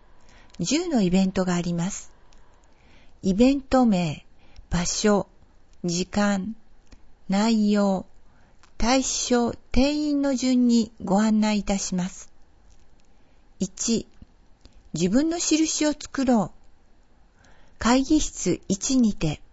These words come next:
午前十時から正午まで、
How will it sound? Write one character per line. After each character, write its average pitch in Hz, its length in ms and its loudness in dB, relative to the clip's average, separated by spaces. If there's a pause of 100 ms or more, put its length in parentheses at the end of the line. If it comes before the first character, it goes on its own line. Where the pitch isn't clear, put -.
(1300)
午 294 180 0
前 240 160 4
十 220 300 0
時 185 180 -4
か 165 120 -2
ら 160 240 -4
正 269 340 2
午 180 160 -2
ま 170 180 -4
で、 - 240 -8